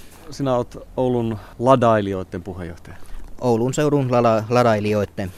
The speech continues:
Speaker 2: puheenjohtaja.
Speaker 1: Tässä sulla pihalla komeilee ihka aito lada.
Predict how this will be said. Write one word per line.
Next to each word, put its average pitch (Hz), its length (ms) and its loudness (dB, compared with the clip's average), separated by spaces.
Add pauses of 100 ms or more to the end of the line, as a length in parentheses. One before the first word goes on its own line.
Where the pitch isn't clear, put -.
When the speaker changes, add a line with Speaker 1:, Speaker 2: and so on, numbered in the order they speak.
Speaker 2:
puheenjohtaja. 92 560 -8 (460)
Speaker 1:
Tässä 117 220 -2
sulla 104 240 -2 (320)
pihalla 107 300 -2
komeilee 92 600 -6 (320)
ihka 131 300 0
aito 127 240 2
lada. 95 180 2